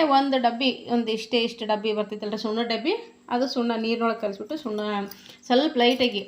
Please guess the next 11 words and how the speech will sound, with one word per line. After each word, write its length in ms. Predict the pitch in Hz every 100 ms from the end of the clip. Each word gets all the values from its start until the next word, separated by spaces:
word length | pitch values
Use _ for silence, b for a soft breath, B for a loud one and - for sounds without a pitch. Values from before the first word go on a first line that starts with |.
| -
ಯಾಕಂದ್ರೆ 300 | 226 220 269 269
ಅದು 120 | 240 254 233 208 190 180 - 190 214
ಜಲ್ದಿ 220 | 240 277 285
ಸಾಫ್ಟ್ 260 | 233 240 233
ಆಗೋದಿಲ್ಲ 280 | 220 214 214 196
ಮಾವಿನಕಾಯಿ 340 | 196 196 190
ಅಂತ 120 | 185 185
ಹೇಳಿಬಿಟ್ಟು 320 | 190 175 - - -
ಸಕ್ರೆ, 500 | 208 202 - 226 262 427 508 B B B B -
ಆಮೇಲೆ 300 | 220 220 247 370 -
ಸುಣ್ಣ 220 | 226